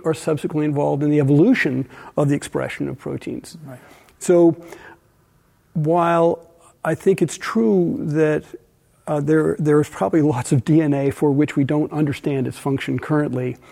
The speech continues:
Speaker 1: um, this is a great time in biology for looking at an evolutionary perspective and finding out when events occurred and what role they may have played early in,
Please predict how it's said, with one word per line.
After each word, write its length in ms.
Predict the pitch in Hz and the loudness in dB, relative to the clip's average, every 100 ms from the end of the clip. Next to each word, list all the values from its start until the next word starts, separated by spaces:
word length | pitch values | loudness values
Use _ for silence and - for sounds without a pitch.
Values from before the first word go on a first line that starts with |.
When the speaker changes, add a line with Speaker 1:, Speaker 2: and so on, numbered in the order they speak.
| - - - _ | -20 -20 -20 _
Speaker 1:
um, 460 | - 135 135 139 - _ _ | -6 -4 -2 -4 -8 _ _
this 220 | - 117 | -4 -2
is 140 | 147 131 | -4 -4
a 40 | |
great 300 | - 143 120 | -4 -4 -4
time 520 | - 156 165 139 131 | -2 0 0 0 -4
in 260 | 135 151 135 | -6 -4 -4
biology 640 | 127 135 180 202 - 127 | -2 -2 2 0 0 -4
for 580 | - - 135 135 135 131 - - - - - _ _ _ | -6 -6 -4 -4 -4 -8 -12 -20 -20 -20 -20 _ _ _
looking 420 | 151 165 175 165 | 4 4 4 2
at 60 | 135 | 4
an 140 | 135 | 2
evolutionary 580 | 135 123 139 - 143 127 | 2 2 2 2 -2 -2
perspective 760 | 151 - 127 123 139 135 135 - | -4 -4 -4 -4 -6 -6 -8 -4
and 140 | 143 | -4
finding 320 | - 143 139 135 | -2 -2 0 0
out 220 | 131 - - - - _ _ _ - | -4 -6 -14 -20 -20 _ _ _ -6
when 400 | 165 147 160 196 | -2 4 6 6
events 300 | 185 190 190 | 4 2 0
occurred 500 | - - 180 180 180 - - - | -4 0 2 2 0 -6 -20 -8
and 320 | 147 135 139 | -6 -2 0
what 140 | 156 | 0
role 200 | 170 165 | 4 4
they 120 | 156 151 | 4 4
may 140 | 151 | 4
have 100 | 139 | 0
played 220 | - 143 - | -2 -4 0
early 380 | 175 170 196 202 | 2 4 4 2
in, 200 | 202 202 | -2 -4